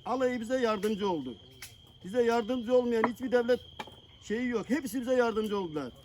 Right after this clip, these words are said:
Tabii ki önceki yapılan yanlışları adamlar yeniden bir daha kontrol ederek buraları böyle güzel görünce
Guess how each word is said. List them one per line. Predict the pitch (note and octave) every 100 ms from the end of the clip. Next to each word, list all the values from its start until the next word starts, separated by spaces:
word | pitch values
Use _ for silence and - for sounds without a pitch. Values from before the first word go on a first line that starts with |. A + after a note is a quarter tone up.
| -
Tabii | A3+ B3 B3
ki | A3
önceki | G3+ A3+ A#3+ A#3+
yapılan | A3+ A3
yanlışları | F#3 G3+ A3+ A3+ A3+ C4 G#3+ - - - -
adamlar | - F#3 A3+ A#3+ G#3+ - - - -
yeniden | - F#3 B3+ A3+ A#3
bir | G#3
daha | G3+
kontrol | F3 - G#3 - A3+ A#3
ederek | G#3+ B3 A3+ - - -
buraları | D#3 G#3+ A3+ A3
böyle | A3 G#3+
güzel | F#3 G#3+
görünce | F3 A3 C4 A#3 B3